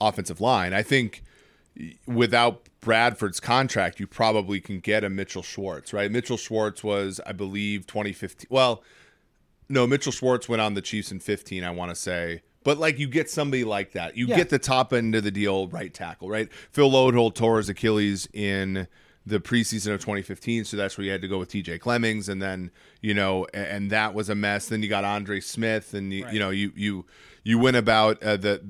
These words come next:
Speaker 1: in, you, you bought into Matt Khalil a little bit when that probably wasn't, I think in sixteen,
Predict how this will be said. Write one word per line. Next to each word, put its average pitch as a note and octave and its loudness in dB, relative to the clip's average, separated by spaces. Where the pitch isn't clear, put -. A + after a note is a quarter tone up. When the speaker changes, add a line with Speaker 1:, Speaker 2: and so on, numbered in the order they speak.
Speaker 1:
in, A2 -2
you, G#2 -4
you G2+ -4
bought A2 0
into G#2+ -6
Matt G2+ -4
Khalil B2 0
a B2 2
little A#2+ 2
bit A2+ -2
when G2+ -6
that A2 0
probably A2 2
wasn't, G#2+ 0
I C3+ 2
think D3+ 4
in B2+ 2
sixteen, G#2 0